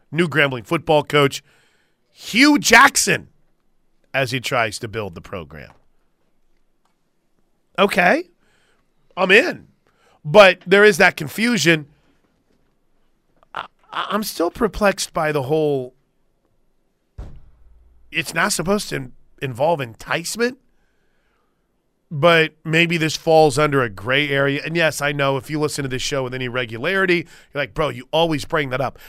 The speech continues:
Well, it's like one of the two rules that were announced <laughs> by the N C A A. But, hey, you know, a place like Grambling,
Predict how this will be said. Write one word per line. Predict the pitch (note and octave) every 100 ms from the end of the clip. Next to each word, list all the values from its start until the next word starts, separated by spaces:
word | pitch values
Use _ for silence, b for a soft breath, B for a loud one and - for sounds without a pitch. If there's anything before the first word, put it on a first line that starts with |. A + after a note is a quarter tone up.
| B
Well, | A3+
it's | C#4+
like | F4+ -
one | B3+ E4+
of | E4
the | A#3+
two | - - D#4 C4
rules | F#3+ C4 B3+ D3+ A#2+ - - - _ _ _
that | F#3 G3
were | A3
announced | G#3+ G3 G3+ F#3 - -
<laughs> | C#3+
by | G#3
the | - G#3
N | A3 G#3
C | - G3 E3
A | D3+ D3
A. | C#3 A2+ - - b b b b _
But, | E3 F#3 F3+ _
hey, | G3+ B3 - -
you | F#3
know, | G3+ - - - - - _ _ - - _ _ -
a | D3+
place | G3+ G#3+
like | G#3 D3+
Grambling, | A#2 F3 G3 G3 G3 G3